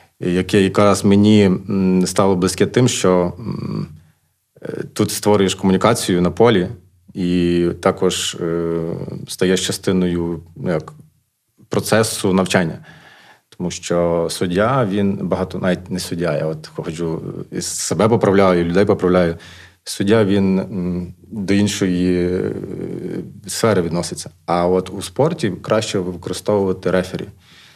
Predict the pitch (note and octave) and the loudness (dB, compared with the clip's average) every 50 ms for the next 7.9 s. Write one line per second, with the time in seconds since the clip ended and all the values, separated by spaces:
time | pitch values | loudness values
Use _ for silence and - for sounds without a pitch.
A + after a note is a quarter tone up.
0 | _ _ - - - G2+ F#2+ F#2 F#2+ F#2 F2+ - F#2+ F#2 F#2 F#2 F2 A#2 D#3 D#3+ | _ _ -10 -6 -2 0 0 2 2 0 0 -2 -2 -4 -4 0 0 2 2 2
1 | C#3+ A#2 G2 F2+ - - G#2 G#2 G#2+ G#2 G2 F#2 F#2+ F#2 F#2 F2+ - F#2+ F#2+ F#2+ | 2 2 0 0 0 0 2 2 2 2 0 -2 -4 -4 -6 -4 -2 0 0 0
2 | F2+ F2 G#2 G2+ F#2+ F#2 F2+ E2+ D#2+ - F2 E2 - - A#2 B2 B2+ C3 C3 B2+ | 0 0 0 2 2 0 0 -2 -4 -6 -6 -4 -2 -2 0 0 0 -2 -2 -4
3 | B2+ C3+ - - - E2+ D#2+ E2 E2 - F#2 F2+ G2+ G2+ G2 F2+ - - F2+ E2+ | -8 -12 -16 -14 -12 -12 -12 -10 -6 -6 -4 -2 0 0 -2 -2 -4 -6 -6 -4
4 | D#2+ - G2+ F#2 - - F2 E2+ E2+ F2+ G#2 B2 D#3+ F3+ - - - - _ _ | -4 -4 -6 -4 -2 -2 -2 0 0 0 0 0 -2 -4 -8 -14 -20 -20 _ _
5 | _ _ _ _ _ _ _ _ _ _ - G2 F2 G#2 G#2 G2 G2 G2 - D#3 | _ _ _ _ _ _ _ _ _ _ -4 -2 0 2 2 2 2 2 0 0
6 | G#3 B3 G#3 F3 D#3 D3 C#3+ C3+ B2+ C3 - - - A#2+ A#2+ A#2 - G#2 G2 G2 | 0 0 0 0 0 0 0 -2 -2 -6 -6 -2 0 0 0 0 0 -2 -4 -2
7 | - C3 G#2 - - - B2+ D3 B3+ A#3 E3 E3 D3 - - B2+ B2 | -4 -8 -10 -8 -4 -2 0 0 0 -2 -4 -6 -10 -10 -8 -10 -10